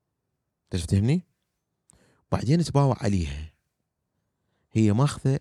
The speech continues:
الجزء مال القصة الأمريكان شلون يقولوها. الأمريكان يحبون واحد كان مصموط أبو أبو ويصير براسه حظ.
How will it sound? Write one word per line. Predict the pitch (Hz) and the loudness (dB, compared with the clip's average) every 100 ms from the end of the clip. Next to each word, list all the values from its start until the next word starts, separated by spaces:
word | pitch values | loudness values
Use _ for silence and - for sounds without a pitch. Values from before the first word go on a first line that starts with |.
| - | -4
الجزء | 95 95 123 123 107 | -8 -4 -4 -4 -2
مال | 95 92 | 0 0
القصة | 90 120 - - 131 | -2 -6 -6 -4 -4
الأمريكان | - 98 90 90 - 170 | -2 -4 -2 -2 0 0
شلون | 156 117 87 | 0 -2 -4
يقولوها. | 80 78 76 | -4 -8 -8
الأمريكان | 78 92 92 - 147 | -6 -4 -2 -2 -2
يحبون | 214 104 104 101 | -2 -4 -2 0
واحد | 123 170 | -2 -4
كان | - 123 110 | -4 -2 0
مصموط | 95 - 131 - | -2 -2 -4 -2
أبو | 151 151 107 | -2 -2 -2
أبو | 151 | 0
ويصير | 139 95 80 | -2 -2 -4
براسه | 78 73 | -6 -8
حظ. | - | -12